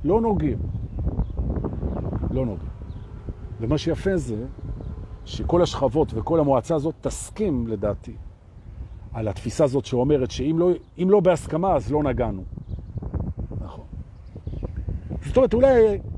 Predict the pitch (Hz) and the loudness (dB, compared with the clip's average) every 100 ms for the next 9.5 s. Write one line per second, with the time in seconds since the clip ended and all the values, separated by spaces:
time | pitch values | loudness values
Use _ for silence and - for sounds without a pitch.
0 | - 143 131 208 190 - - 175 175 170 | -4 -4 0 0 0 -4 -2 2 4 4
1 | 117 90 87 87 101 - - - - - | 0 -2 -6 -10 -14 -20 -20 -20 -18 -16
2 | - - - - 247 - - 247 196 190 | -14 -8 -4 2 2 2 2 6 6 4
3 | - - - - - 196 160 - 135 120 | 0 -4 -4 -6 -8 -6 -6 -6 -8 -8
4 | - - - - 131 165 175 147 117 151 | -10 -12 -14 -10 -8 -4 0 2 2 2
5 | 185 120 110 - 160 143 135 120 113 110 | 2 2 0 2 4 6 4 2 0 0
6 | 120 120 110 117 123 156 92 - - - | -2 -2 0 0 2 0 -2 -8 -10 -10
7 | - - - - - - - - - 110 | -8 -6 -6 -6 -4 -2 0 0 0 2
8 | 113 131 113 147 139 - - - - 147 | 6 6 6 6 6 2 0 0 0 0
9 | 123 120 - - | 0 -2 -4 -6